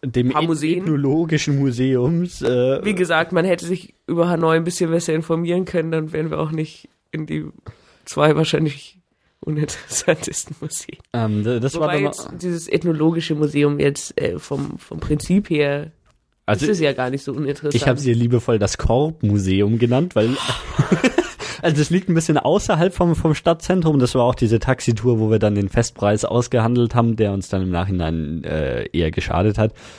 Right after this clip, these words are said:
Speaker 1: Genau, und das stellt halt so, so ein bisschen so die, ja, die, die ethnologische Geschichte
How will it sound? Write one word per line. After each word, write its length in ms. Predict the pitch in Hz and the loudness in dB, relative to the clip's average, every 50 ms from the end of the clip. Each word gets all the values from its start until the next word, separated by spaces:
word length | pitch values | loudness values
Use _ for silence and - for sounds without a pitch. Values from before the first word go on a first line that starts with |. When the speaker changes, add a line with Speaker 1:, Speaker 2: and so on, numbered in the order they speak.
| - - - - _ _ _ _ - | -20 -20 -20 -20 _ _ _ _ -2
Speaker 1:
Genau, 220 | - 101 104 110 120 | 0 2 4 4 2
und 120 | 117 98 | 2 2
das 220 | 123 120 113 113 | 2 2 2 2
stellt 260 | - - 127 127 139 139 | 2 2 0 0 2 2
halt 160 | 143 127 107 | 2 2 2
so, 140 | 113 117 113 | 2 2 2
so 100 | 104 113 | 2 2
ein 120 | 110 110 | 2 2
bisschen 420 | 101 123 120 - - 117 110 107 104 | 2 0 -2 -2 0 0 2 2 2
so 200 | 101 107 104 101 | 2 2 2 2
die, 340 | 95 104 101 101 104 - - | 4 4 4 4 2 0 -2
ja, 360 | - 107 104 101 98 113 113 104 | -4 -2 0 2 2 2 2 2
die, 160 | 95 98 95 | 0 0 0
die 180 | 95 95 - | 0 0 0
ethnologische 960 | - - - 110 104 101 104 123 123 120 113 - 117 107 107 107 104 104 107 113 | -2 -2 0 0 2 2 2 2 2 0 0 2 2 2 4 4 4 2 2 2
Geschichte 760 | 107 110 110 - - 127 123 - - - 117 113 110 110 104 | 0 -2 -2 0 0 0 -2 -2 -2 0 2 2 4 2 0